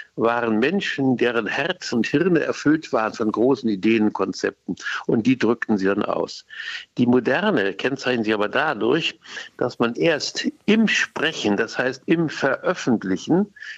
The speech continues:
von sich selbst erfahren kann, was man denn zu denken und zu tun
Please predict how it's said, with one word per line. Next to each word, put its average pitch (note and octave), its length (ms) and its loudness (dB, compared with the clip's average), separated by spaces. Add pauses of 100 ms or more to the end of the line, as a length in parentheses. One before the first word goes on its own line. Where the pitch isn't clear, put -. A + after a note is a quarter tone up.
(120)
von D#3+ 380 -2
sich C3 180 -2
selbst - 380 -2
erfahren C3+ 520 -2
kann, C#3 360 -2
was C#3 280 -4
man C#3 280 0
denn C3 180 2
zu - 220 -2
denken C#3 500 0
und C3 220 -2
zu - 80 -6
tun C3 440 2